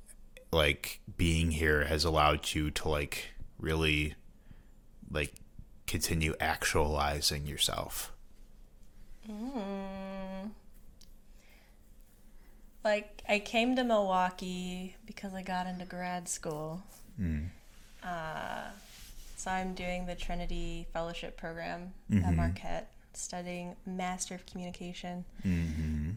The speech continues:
Speaker 2: And the fellowship is social and economic justice focused. So it's a group of twelve of us, and we're really motivated with whatever cause we're interested in or causes, but it's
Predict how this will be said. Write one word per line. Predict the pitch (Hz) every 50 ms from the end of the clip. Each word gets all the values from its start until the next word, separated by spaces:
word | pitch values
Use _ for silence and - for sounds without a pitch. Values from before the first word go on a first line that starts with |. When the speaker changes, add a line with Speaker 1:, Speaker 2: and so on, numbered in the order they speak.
| - - -
Speaker 2:
And | 196 185 185 180 175 175 170 170 170 170 170 180 175 - - - - - - - - - - - - - - - - - - - -
the | - 196
fellowship | 185 190 - 196 202 208 214 208 - 214 196 196
is | 185 180 180
social | - 180 170 175 170 - 175
and | 165 160
economic | 165 - 170 156 156 160 170 170 170 -
justice | - - - - - - 180 -
focused. | - - - - - - - 151 196 - - - - - - -
So | - 170 160 160 170 170 - 175 170 190 - - - - - - - -
it's | - 170 - - - - - - - - - -
a | 185
group | 180 - 175 170 -
of | 175 170
twelve | - - 208 214 214
of | 208 196 202
us, | 196 196 196 196 -
and | 190 175 170
we're | 170 170
really | 170 180 185 175 170 165 170 165 - - - - - - - - - - - - - - - -
motivated | - 214 240 285 285 277 254 254 254 262 262 254 226
with | 220 214 214
whatever | 208 185 180 185 190 190
cause | - - 160 165 170 175 -
we're | 175 160
interested | 160 170 185 - 170 - - - 151 156
in | 165 165 165
or | 160
causes, | 160 - - 156 160 165 - 165 160 156 160 165 180 - - - -
but | - 160 156 156
it's | 156 156 151 - - - - -